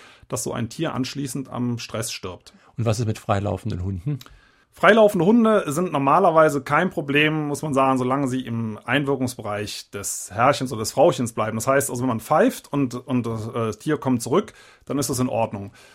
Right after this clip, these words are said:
Speaker 1: Wenn ein Hund anfängt zu hetzen, dann ist es natürlich dasselbe Problem wie beim Mountainbiker. Das heißt, die Tiere geraten in Stress und gerade im Winterhalbjahr verbrauchen die oft die Energiereserven, die sie eigentlich fürs Überleben brauchen und, äh, sterben anschließend.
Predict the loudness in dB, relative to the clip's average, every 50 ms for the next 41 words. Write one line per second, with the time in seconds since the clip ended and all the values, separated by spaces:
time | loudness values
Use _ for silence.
0 | -20 _ -6 -2 0 0 2 2 0 0 -2 -4 -2 0 0 0 0 -2 -2 -4
1 | -4 -2 -2 -4 -4 -2 -2 0 0 0 0 -2 -4 -2 -2 -4 -4 -4 -2 -2
2 | -2 -2 -2 -4 -4 -4 -4 -4 -4 -2 -2 -2 0 -2 -2 -6 -4 -2 -2 0
3 | 0 0 -2 -4 -4 -2 -2 -2 -2 -2 0 0 2 2 0 -2 -4 -4 -2 -2
4 | -2 0 -2 -4 -6 -8 -10 -8 -4 -2 -2 -2 -2 -2 -2 -2 -2 -4 -6 -10
5 | -10 -6 0 0 0 0 0 -2 -6 -4 -2 0 0 0 0 0 -2 -4 -6 -6
6 | -6 -6 -6 -6 -2 -2 -2 0 0 -2 -2 0 -2 -2 -2 -2 -4 -4 0 0
7 | 0 0 0 -4 -4 -4 -6 -6 -6 -12 _ _ -14 -12 -8 -6 -4 -4 -4 -4
8 | -4 -6 -6 -4 -2 0 0 2 2 2 0 0 -2 -2 -4 -6 -6 -6 -6 -8
9 | -8 -8 -10 -12 -14 -14 -16 -16 -14 -10 -10 -10 -8 -8 -6 -4 -4 -4 -4 -4
10 | -6 -4 -2 -2 -2 -2 -2 -6 -8 -8 -10 -10 -10 -14 -16 -14 -12 -12 -12 -10
11 | -10 -10 -12 -12 -14 -14 -16 -14 -14 -14 -16 -16 -16 -18 _